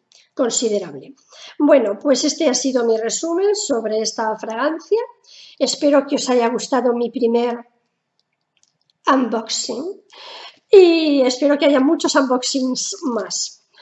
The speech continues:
Pues nada, eh, muchas gracias por vuestra atención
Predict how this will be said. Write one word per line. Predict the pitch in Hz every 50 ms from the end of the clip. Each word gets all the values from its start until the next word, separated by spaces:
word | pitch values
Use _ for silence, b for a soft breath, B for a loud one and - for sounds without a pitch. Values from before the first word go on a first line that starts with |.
| B B B B B
Pues | - 277 240 277
nada, | 285 277 269 240 202 226 - - -
eh, | - 254 247 247 247
muchas | 254 285 277 - 269 -
gracias | - 269 277 294 285 - 359 370 359 -
por | - 320 277
vuestra | 233 226 - - 247 214
atención | 202 226 202 202 - - 339 403